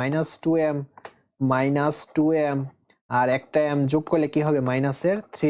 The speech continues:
এম হবে। ওকে, এই যে মাইনাসের থ্রি এম। তো আমাদের এখানে তো অ্যান্সারটা মাইনাসের থ্রি এমই আর প্লাস টু, অর্থাৎ প্রথম পদ আর শেষ পদটা সেম থাকবে, আর মাঝখানেরটার বদলে just দুইটা পদ আমরা লিখে দিব, এইটাই, এটাই কাজ, মিডল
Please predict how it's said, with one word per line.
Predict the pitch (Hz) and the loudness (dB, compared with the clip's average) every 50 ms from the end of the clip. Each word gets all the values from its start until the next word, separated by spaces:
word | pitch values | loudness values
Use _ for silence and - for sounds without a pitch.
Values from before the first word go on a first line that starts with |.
| 147 147 | 0 0
এম | 139 135 120 | 0 -2 -2
হবে। | 127 120 113 113 117 - _ _ _ _ _ _ | -4 -4 -6 -6 -12 -16 _ _ _ _ _ _
ওকে, | 135 135 - - 139 117 - - | -6 -2 0 -2 -2 -2 -2 -2
এই | 143 135 127 | -2 0 0
যে | 127 117 123 | 0 -2 -2
মাইনাসের | 123 123 127 120 - - 123 - | -4 -4 -4 -4 -6 -6 -8 -8
থ্রি | - - 131 120 | -6 -6 -4 -4
এম। | 113 - - - - _ _ _ _ | -4 -8 -14 -20 -20 _ _ _ _
তো | 127 123 123 | -2 0 0
আমাদের | 131 135 147 143 147 | 2 2 2 0 0
এখানে | 139 156 156 151 156 | 0 0 0 0 0
তো | 147 | 0
অ্যান্সারটা | 147 139 - 151 143 135 123 | -2 0 -2 -2 0 0 -2
মাইনাসের | 123 131 139 131 - 156 143 - | 0 -2 -2 -2 -2 -4 -4 -2
থ্রি | - 170 175 175 | -2 0 0 0
এমই | 165 147 139 - _ _ - _ _ _ - | 0 -2 -4 -8 _ _ -20 _ _ _ -4
আর | 120 117 - | -4 -2 0
প্লাস | 139 127 131 131 - - | 0 0 0 -2 -2 -2
টু, | 139 135 | 0 0
অর্থাৎ | 147 143 165 160 - - | 2 0 0 0 2 0
প্রথম | 175 170 - 196 196 196 190 | 0 2 2 0 0 2 2
পদ | 220 214 165 143 131 | 2 2 2 2 0
আর | 131 120 - - | 0 0 0 0
শেষ | 151 151 - - - | 0 0 0 0 0
পদটা | 175 165 165 - 160 - - | 0 0 2 0 -2 0 0
সেম | 151 151 156 151 | 0 0 0 0
থাকবে, | 175 180 180 190 208 202 | -2 -2 0 0 0 0
আর | 170 143 127 | 0 0 0
মাঝখানেরটার | 135 160 - - - - 185 196 190 190 208 190 165 165 | 0 0 -2 -4 -4 -2 0 0 0 0 0 0 2 2
বদলে | 170 170 180 160 143 131 139 | 2 2 2 2 2 2 2
just | 156 202 - - - - - - - _ _ - 143 | 0 0 -2 -8 -14 -20 -20 -20 -20 _ _ 0 2
দুইটা | 160 165 165 165 170 220 226 - _ _ _ _ _ _ _ _ _ _ _ - | 2 2 2 0 0 -2 -4 -10 _ _ _ _ _ _ _ _ _ _ _ 0
পদ | 170 165 147 139 | 0 2 2 0
আমরা | 127 123 117 113 | 0 0 0 0
লিখে | 120 120 - - 117 117 | -2 -4 -4 -8 -8 -8
দিব, | 113 117 - 135 135 | -8 -10 -4 -4 -2
এইটাই, | 127 131 113 113 - _ _ - | -2 -2 -6 -6 -8 _ _ -4
এটাই | 147 139 147 139 131 - | 0 0 0 0 0 -2
কাজ, | 117 110 - - - 135 | -6 -6 -6 -6 -2 0
মিডল | 135 143 143 | 0 2 0